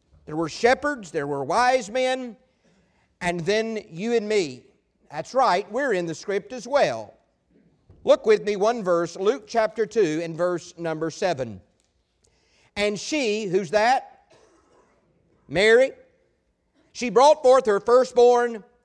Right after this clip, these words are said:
son." Who's that? "And wrapped him in swaddling clothes."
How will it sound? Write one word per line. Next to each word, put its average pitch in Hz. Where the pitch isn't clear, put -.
son." 175
Who's 185
that? 220
"And 196
wrapped 226
him 269
in 185
swaddling 196
clothes." -